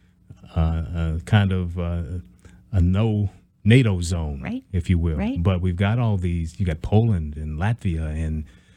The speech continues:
Speaker 1: uh, many other nations close to Russia that are now nato nations. And so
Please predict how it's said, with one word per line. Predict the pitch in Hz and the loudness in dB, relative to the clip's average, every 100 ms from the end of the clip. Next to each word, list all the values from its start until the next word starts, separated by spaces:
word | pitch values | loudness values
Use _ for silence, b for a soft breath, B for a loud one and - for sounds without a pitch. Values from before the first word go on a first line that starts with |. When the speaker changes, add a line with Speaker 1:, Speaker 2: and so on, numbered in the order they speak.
| b b - | b b 0
Speaker 1:
uh, | 90 87 85 | 2 4 2
many | 82 104 147 | 2 2 2
other | 127 135 104 90 - | 2 0 0 -2 -4
nations | 95 101 113 - 82 82 - _ - | 0 2 2 0 -2 -4 -8 _ -6
close | - 127 131 | 2 4 2
to | - - 147 107 | -2 0 2 0
Russia | 95 113 123 98 | -2 -2 0 -2
that | 90 | -2
are | 87 | 0
now | 87 98 | 0 0
nato | 90 95 139 123 | 0 0 0 0
nations. | 87 82 104 95 | 0 -2 -2 -2
And | 98 | -2
so | 92 95 98 | -2 -2 -2